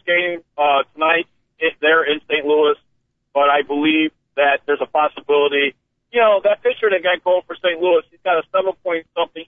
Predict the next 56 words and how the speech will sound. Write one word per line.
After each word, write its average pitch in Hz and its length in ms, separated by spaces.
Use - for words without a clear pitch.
E 175 160
R 151 240
A, 143 260
and, 151 240
you 165 100
know, 147 120
I, 165 180
Big 196 160
Dog 175 200
was 170 140
partly 165 260
right. 160 300
The 147 80
guy 175 180
likes 165 240
to - 80
pitch 165 320
when 156 160
he 160 80
has 147 160
a 135 80
lead, 170 240
'cause 143 100
that's 156 200
the 156 80
only 156 160
way 156 160
he's 143 180
gonna 160 240
keep - 280
that 131 160
lead 135 200
is 131 180
when 202 180
he's 147 280
got 123 240
in 127 100
a 123 80
lead. 120 220
If 127 100
he's 226 220
behind, 226 480
watch 160 260
out. 151 300
The 127 80
Brewers 170 320
are 147 40
gonna 143 140
come 160 180
alive. 151 360
They 170 180
even 190 160
play, 202 160
may 196 180
play 196 200
that 190 140